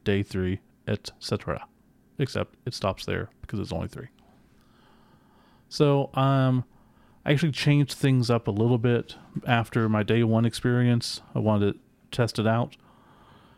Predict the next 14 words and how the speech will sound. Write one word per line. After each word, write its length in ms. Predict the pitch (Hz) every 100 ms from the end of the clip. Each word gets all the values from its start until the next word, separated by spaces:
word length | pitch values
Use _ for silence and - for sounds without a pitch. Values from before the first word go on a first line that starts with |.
| _
So 380 | - 143 127 123
I 80 |
ended 200 | 127 147
up 180 | 143 131 - -
day 220 | 139 180
one, 520 | 170 127 101 101 170 - _ _ -
or 240 | 117 120
round 420 | 113 117 117 113
one, 380 | 101 90 92 113 - _ _ _ _ _ -
taking 520 | 131 117 120 113 110
dodge 440 | 104 113 123 135
on 120 | 123 107
both 240 | 117 131
blitzers, 720 | 135 123 - 127 123 120 -